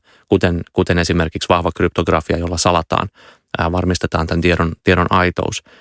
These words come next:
Ja siinä se keskeinen, teknologiassa se keskeinen juttu tulee, tulee siitä, että jos tähän asti, ää, y-, yritysten tai,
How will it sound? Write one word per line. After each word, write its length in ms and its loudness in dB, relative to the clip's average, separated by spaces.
Ja 80 2
siinä 220 4
se 160 2
keskeinen, 500 2
teknologiassa 540 2
se 120 2
keskeinen 440 2
juttu 280 0
tulee, 360 2
tulee 260 2
siitä, 320 2
että 160 -2
jos 100 -2
tähän 300 2
asti, 280 0
ää, 180 2
y-, 80 4
yritysten 520 4
tai, 280 2